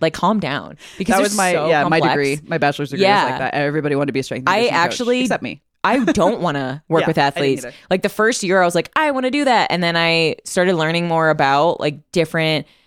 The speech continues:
Speaker 1: you know, planes and movement and different sports. And I'm like, "I don't wanna do that
Speaker 2: Mm-hmm.
Speaker 1: at all."
Speaker 2: Mm-hmm.
Speaker 1: So <laughs> I like general people, like general pop, <laughs>
Speaker 2: Pop.
Speaker 1: not, like, crazy athletes. I mean, I have trained athletes before. Like, don't, like, I know enough to train
Speaker 2: Mm-hmm.
Speaker 1: them, but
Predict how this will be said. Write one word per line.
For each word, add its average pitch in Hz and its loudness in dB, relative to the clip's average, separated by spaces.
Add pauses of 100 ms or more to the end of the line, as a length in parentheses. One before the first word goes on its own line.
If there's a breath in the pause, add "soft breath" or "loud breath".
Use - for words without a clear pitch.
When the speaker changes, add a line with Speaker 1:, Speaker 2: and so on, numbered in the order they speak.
(160 soft breath)
Speaker 1:
you 175 -4
know, 156 -2
planes 156 -6
and 202 0
movement 247 2
and 156 -2
different 170 -2
sports. 233 0
And 180 -4
I'm 180 -4
like, 175 -2
"I 320 2
don't 302 0
wanna 165 -2
do 143 -2
that 107 -2
Speaker 2:
Mm-hmm. 95 -6
Speaker 1:
at 214 2
all." 208 2
Speaker 2:
Mm-hmm. 170 -10
Speaker 1:
So 160 4
<laughs> 175 -2
I 170 0
like 170 0
general 151 -2
people, 165 -2
like 143 -6 (140)
general 135 -8
pop, 139 -4
<laughs> 269 -6
Speaker 2:
Pop. - -20 (100)
Speaker 1:
not, 160 -4
like, - -8 (280)
crazy 131 -6
athletes. 131 -8
I 202 2
mean, 220 0
I 220 0
have 208 0
trained 160 -4
athletes 123 -2
before. 101 -6
Like, 135 -8
don't, 147 -2 (140)
like, 143 -4
I 151 2
know 170 2
enough 147 0
to 190 -8
train 147 -4
Speaker 2:
Mm-hmm. 156 -6
Speaker 1:
them, 196 0
but 135 2